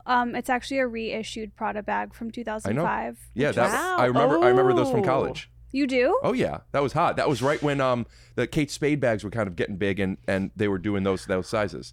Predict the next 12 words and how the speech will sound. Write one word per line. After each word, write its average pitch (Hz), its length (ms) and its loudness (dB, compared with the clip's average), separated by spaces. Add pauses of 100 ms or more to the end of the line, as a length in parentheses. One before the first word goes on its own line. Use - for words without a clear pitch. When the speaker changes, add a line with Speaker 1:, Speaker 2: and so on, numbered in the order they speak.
(140)
Speaker 2:
I 135 60 0
used 135 120 2
to 135 60 -4
sell 120 160 0
handbags. 98 400 -2 (200)
Speaker 1:
Oh. 302 320 2 (220)
<laughs> - 220 -20
Speaker 3:
No, 311 160 -4
you, 220 180 -6 (300)
really? 302 480 -6
Speaker 2:
No. 98 180 -4 (220)
Speaker 3:
Okay. - 220 -10